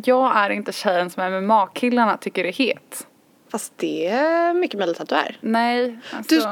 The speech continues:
Speaker 2: du borde vara, du borde så här
Speaker 1: inte
Speaker 2: tindra
Speaker 1: tillräckligt
Speaker 2: killar
Speaker 1: fit.
Speaker 2: i närheten av såna M M A-center och
Speaker 1: Jag
Speaker 2: sen gå
Speaker 1: bor
Speaker 2: dit
Speaker 1: ju
Speaker 2: och sen browsa.
Speaker 1: bredvid,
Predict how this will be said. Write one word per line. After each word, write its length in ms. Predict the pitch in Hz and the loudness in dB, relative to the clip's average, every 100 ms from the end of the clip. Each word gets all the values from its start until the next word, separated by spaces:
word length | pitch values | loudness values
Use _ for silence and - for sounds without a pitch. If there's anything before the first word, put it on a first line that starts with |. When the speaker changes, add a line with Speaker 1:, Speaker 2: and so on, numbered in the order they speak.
| 339 | 2
Speaker 2:
du 20 | |
borde 240 | 294 359 330 | 2 2 4
vara, 180 | 339 | 2
du 480 | 302 277 294 302 - | 2 -2 -2 -2 -2
borde 240 | 269 320 320 | -2 -2 0
så 100 | 277 | 0
här 60 | 226 | -2
Speaker 1:
inte 80 | - | 0
Speaker 2:
tindra 200 | 330 285 | 2 4
Speaker 1:
tillräckligt 260 | 294 339 233 | 4 2 2
Speaker 2:
killar 560 | 294 277 247 185 311 339 | 2 4 4 4 0 -4
Speaker 1:
fit. 120 | - | -4
Speaker 2:
i 100 | 247 | 0
närheten 540 | 247 233 220 233 220 190 | 4 4 2 0 0 -2
av 120 | 175 | -2
såna 300 | 180 180 175 | -2 -2 -2
M 180 | 190 190 | -4 -4
M 120 | 196 | -2
A-center 380 | 180 226 208 - | -2 -2 -2 2
och 60 | |
Speaker 1:
Jag 80 | 208 | 2
Speaker 2:
sen 60 | 196 | 4
gå 80 | 311 | 4
Speaker 1:
bor 120 | 320 | 4
Speaker 2:
dit 100 | 226 | 4
Speaker 1:
ju 60 | |
Speaker 2:
och 60 | 196 | 4
sen 60 | 220 | 4
browsa. 400 | 233 202 185 180 | 4 4 4 4
Speaker 1:
bredvid, 360 | 233 170 - | 2 0 -2